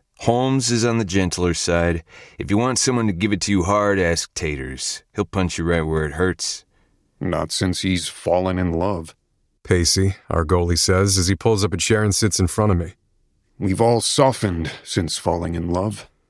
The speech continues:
Speaker 3: He looks at Eli.
Speaker 2: "Especially you."
Speaker 3: He's not wrong. Hornsby is completely gone for his girl Penny, and now his little boy Holden.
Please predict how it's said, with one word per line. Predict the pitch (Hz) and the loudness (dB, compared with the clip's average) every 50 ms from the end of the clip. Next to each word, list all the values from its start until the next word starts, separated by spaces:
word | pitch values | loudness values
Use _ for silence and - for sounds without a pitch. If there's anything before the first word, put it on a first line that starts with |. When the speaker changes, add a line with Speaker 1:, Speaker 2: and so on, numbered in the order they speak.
| _ _ _ _ _ _ _ _ | _ _ _ _ _ _ _ _
Speaker 3:
He | _ - 92 | _ 0 2
looks | 90 98 87 - - | 2 2 2 2 2
at | 92 82 | 2 2
Eli. | 87 90 85 80 78 76 - - - _ _ _ _ _ _ _ _ _ _ _ _ _ _ _ _ _ _ - | 2 2 2 0 -2 -6 -8 -12 -18 _ _ _ _ _ _ _ _ _ _ _ _ _ _ _ _ _ _ -6
Speaker 2:
"Especially | - - - - 127 135 - 143 123 104 | -6 -2 0 0 0 0 0 0 0 0
you." | 90 82 82 85 92 98 - - - - - _ _ _ _ _ _ _ _ _ _ _ | -2 -2 -2 0 0 0 0 -2 -6 -12 -16 _ _ _ _ _ _ _ _ _ _ _
Speaker 3:
He's | - 85 82 78 | -6 -4 -2 0
not | 82 90 90 92 | 2 2 2 4
wrong. | 90 95 101 101 101 92 87 85 80 - - _ _ _ _ _ _ | 4 2 2 2 2 0 0 -2 -4 -6 -10 _ _ _ _ _ _
Hornsby | - - 107 110 117 101 90 117 113 | 0 2 2 4 4 2 2 2 2
is | 110 98 - | 2 2 2
completely | - 104 92 - - - 120 117 110 110 101 | 2 2 0 0 0 2 2 4 4 4 4
gone | 95 110 104 101 98 95 | 2 2 2 2 2 0
for | 90 - 92 | 0 0 0
his | 87 80 78 | 0 0 0
girl | 78 95 92 87 | 0 2 2 0
Penny, | 80 - - 98 92 87 80 - _ _ _ - | 0 0 0 0 0 0 -4 -8 _ _ _ -2
and | - 90 | 2 2
now | 92 95 95 90 | 4 4 4 2
his | 87 95 80 82 | 2 0 0 2
little | 95 92 87 85 | 0 2 0 0
boy | 76 95 101 107 104 98 87 | 0 2 2 2 2 2 0
Holden. | - 95 95 98 98 80 78 73 | 0 0 0 0 0 -2 -4 -10